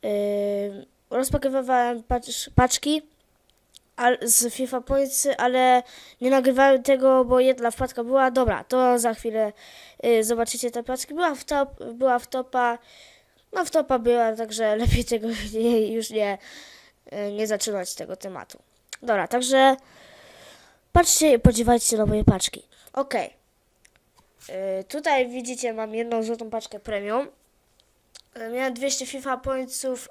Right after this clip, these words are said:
ale mam, yy, niestety pięćdziesiąt, bo przez przypadek ją kupiłem, dlatego nie macie, jak się ona otwiera czy coś. Tutaj tam piłkarze, yy, jeden rzadki. S-, w składzie będę poukładał, tutaj stroje.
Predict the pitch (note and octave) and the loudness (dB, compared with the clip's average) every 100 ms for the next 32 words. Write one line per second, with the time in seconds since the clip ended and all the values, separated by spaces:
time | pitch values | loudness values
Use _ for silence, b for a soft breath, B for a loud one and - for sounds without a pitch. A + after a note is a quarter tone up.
0 | - G#3 A3+ A3+ A3+ G#3+ G#3 G#3 B B | -12 -10 -6 -8 -6 -8 -8 -14 B B
1 | B B - A3 G#3+ G#3+ A3 G#3+ A3+ A3 | B B -14 -10 -10 -10 -10 -10 -10 -16
2 | - G#3 G3+ G3 - G#3 G#3+ C4 B3+ C4 | -12 -12 -10 -14 -16 -16 -10 -8 -6 -8
3 | A#3 A3 - A#3+ - A#3 A#3 A3 G#3+ G3+ | -12 -14 -12 -14 -14 -10 -10 -10 -12 -12
4 | G#3+ C4 B3 B3 A3+ A#3 A3 A3 G#3+ A3 | -12 -4 -4 -4 -8 -10 -8 -8 -8 -10
5 | G#3+ G#3+ G#3 G3 - A3 G3+ G3+ G3 F#3+ | -10 -8 -10 -12 -12 -10 -8 -8 -12 -12
6 | G#3+ G3 F#3 G3 C#4 D4 D4 - _ _ | -10 -10 -10 -10 -4 -2 -4 -10 _ _
7 | _ _ _ b b b b b b b | _ _ _ b b b b b b b
8 | D4+ D4 C4+ C4+ A#3+ A3 B3 B3 B3 C#4+ | -6 -2 -2 -2 -8 -12 -8 -8 -4 -2
9 | C#4 C4 C4+ C4 C4 C4 - - A3+ A#3 | -2 -2 0 0 0 -2 -4 -10 -6 -6
10 | A#3 B3+ A#3 G#3 G#3+ C4 B3+ - B3+ B3+ | -4 -6 -8 -10 -4 -4 -4 -8 -8 -6
11 | B3+ B3+ b b b _ _ _ _ _ | -6 -10 b b b _ _ _ _ _
12 | _ - - C4 - - C#4 B3+ A3+ A3 | _ -10 -8 -8 -10 0 0 0 -4 -6
13 | G#3+ - G#3 G3 F3+ - - - C4 B3+ | -8 -6 -4 -4 -8 -14 -14 -4 -4 -2
14 | B3 - F#3 F#3 - C4 B3+ B3 A#3+ A#3 | -6 -6 -6 -4 -4 -2 0 0 0 0